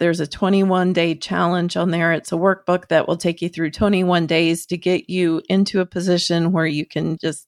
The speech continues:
go through all of the stuff in your life, line it all out, and come up with a plan to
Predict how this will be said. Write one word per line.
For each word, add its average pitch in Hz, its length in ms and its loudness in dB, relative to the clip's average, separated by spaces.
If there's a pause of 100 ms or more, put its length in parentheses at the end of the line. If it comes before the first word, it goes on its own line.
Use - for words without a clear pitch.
(120)
go 220 180 2
through 190 320 0
all 180 180 4
of 196 80 0
the 170 100 -6
stuff - 420 -2
in 180 100 -6
your 175 140 -2
life, 196 360 0 (120)
line 202 340 2
it 190 140 2
all 175 200 2
out, 165 440 0
and 170 200 -4
come 180 220 0
up 175 160 0
with 170 160 -2
a 160 60 -4
plan 165 500 -4
to 156 380 -2